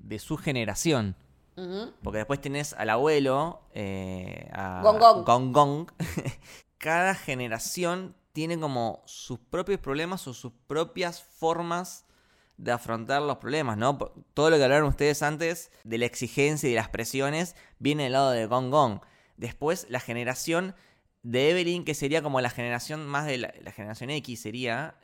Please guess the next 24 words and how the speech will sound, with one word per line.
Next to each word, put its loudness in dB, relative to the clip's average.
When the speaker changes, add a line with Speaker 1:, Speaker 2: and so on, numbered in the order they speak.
Speaker 1:
e-, -10
es -6
más -8
como -2
afrontar -4
las -2
cosas, -4
eh, -8
por -4
ahí 0
desde -4
el -6
trabajo. 2
Speaker 2:
Fumártela. 6
Speaker 1:
Claro, 2
fumártela. 0
O -6
sea, -2
tratar -4
de -4
adaptarte, 0
seguir -8
para 0
adelante. -2